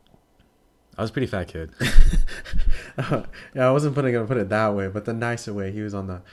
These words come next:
Speaker 2: on the larger side, you know?
Speaker 1: I was definitely bigger.
Speaker 2: X L large side.
Speaker 1: But then I just, like, I was just like, "Dude, okay, if I'm gonna do this,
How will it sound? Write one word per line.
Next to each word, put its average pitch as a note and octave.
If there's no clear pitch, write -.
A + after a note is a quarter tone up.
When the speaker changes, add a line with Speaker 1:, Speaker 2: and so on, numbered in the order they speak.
Speaker 2:
on C#3
the D3
larger G#2+
side, G#2+
you A2
know? A2
Speaker 1:
I G#2
was G2+
definitely G2+
bigger. F#2+
Speaker 2:
X F2
L A2+
large G#2
side. G#2+
Speaker 1:
But G#2
then G#2+
I G#2+
just, A#2+
like, A2
I F#2+
was G#2
just A2+
like, F#2
"Dude, G2
okay, F2
if E2
I'm G2
gonna B2
do F#2+
this, A2